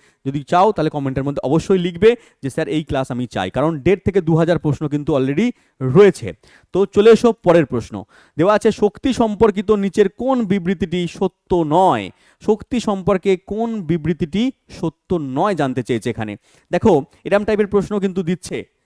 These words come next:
কনসেপচুয়াল প্রশ্ন, এগুলোকে কনসেপচুয়াল প্রশ্ন বলে। তোমার যদি কনসেপ্ট না থাকে, তুমি চারটে প্রশ্ন পড়ে অ্যান্সার বুঝতে পারবে না।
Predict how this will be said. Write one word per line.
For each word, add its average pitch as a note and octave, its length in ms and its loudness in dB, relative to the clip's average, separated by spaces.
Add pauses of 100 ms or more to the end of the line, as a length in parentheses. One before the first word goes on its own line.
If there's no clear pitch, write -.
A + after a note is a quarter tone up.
(120)
কনসেপচুয়াল F#3+ 760 0
প্রশ্ন, C3 320 -4
এগুলোকে C#3+ 220 -2
কনসেপচুয়াল F3+ 600 0
প্রশ্ন F3+ 320 -6
বলে। F#3 260 2 (240)
তোমার D#3+ 160 -4
যদি D#3+ 120 -4
কনসেপ্ট G3+ 460 0
না G3+ 140 -2
থাকে, G3 280 0 (180)
তুমি F3 120 -4
চারটে G#3 440 0
প্রশ্ন F#3 340 -4
পড়ে F3 220 0
অ্যান্সার D#3 320 -2
বুঝতে F3+ 260 2
পারবে G3 260 4
না। G3 160 0